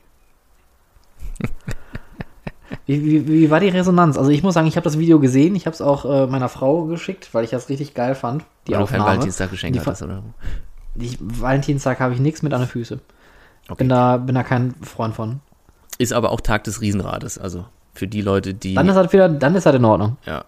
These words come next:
Speaker 2: ja, ja. Was meinst du mit Resonanz? Was möchtest du wissen?
Speaker 1: Ja, du, du hast das Video ja geteilt. Wie, wie war die Resonanz darauf? Hast du viel Feedback gekriegt?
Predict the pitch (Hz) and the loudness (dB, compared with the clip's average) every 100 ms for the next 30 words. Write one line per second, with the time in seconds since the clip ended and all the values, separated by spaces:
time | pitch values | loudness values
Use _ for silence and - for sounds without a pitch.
0 | - 82 - _ - - _ _ _ _ | -16 -16 -16 _ -20 -20 _ _ _ _
1 | _ _ _ _ _ _ - 110 117 135 | _ _ _ _ _ _ -2 0 0 0
2 | 110 107 101 101 131 113 101 - 101 113 | 0 0 0 -2 -2 -6 -8 -8 -8 -8
3 | 156 156 _ _ _ _ _ _ - 90 | -8 -10 _ _ _ _ _ _ -18 -8
4 | 131 143 131 127 156 147 139 135 143 131 | -2 2 2 2 2 2 0 2 6 6
5 | 123 - 127 123 117 - 123 123 120 131 | 4 0 0 2 0 -4 -6 -4 -2 0
6 | 131 120 120 135 117 101 101 113 - 117 | 0 -2 -2 -4 -4 -4 -4 -6 -4 -2
7 | 151 - 165 - - 190 | -2 -2 -4 -4 -6 -6